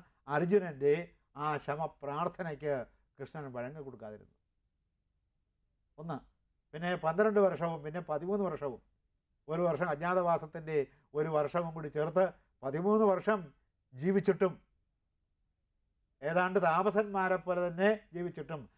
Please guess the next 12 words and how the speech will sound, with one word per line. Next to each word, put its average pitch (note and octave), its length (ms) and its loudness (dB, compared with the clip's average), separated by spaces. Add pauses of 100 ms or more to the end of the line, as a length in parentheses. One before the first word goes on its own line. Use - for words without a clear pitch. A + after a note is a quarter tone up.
(220)
ജടാവൽക്കലങ്ങൾ G#3 1160 4 (140)
ധരിച്ച് F3+ 340 2 (280)
ജീവിച്ചിട്ടും F3 500 -4 (540)
രാജ്യത്തോടുള്ള E3 840 0 (120)
മോഹം E3+ 320 -4
അവർക്ക് D3+ 240 -6
കിട്ടണമെങ്കില്ല. D3+ 480 -8 (280)
എന്താണ് D3 320 -4
കാരണം? E3 300 0 (320)
അവർ B2 120 -6 (120)
രാജാക്കന്മാരാവാൻ E3 840 -2
ജനിച്ചവരാണ്, D#3+ 500 -12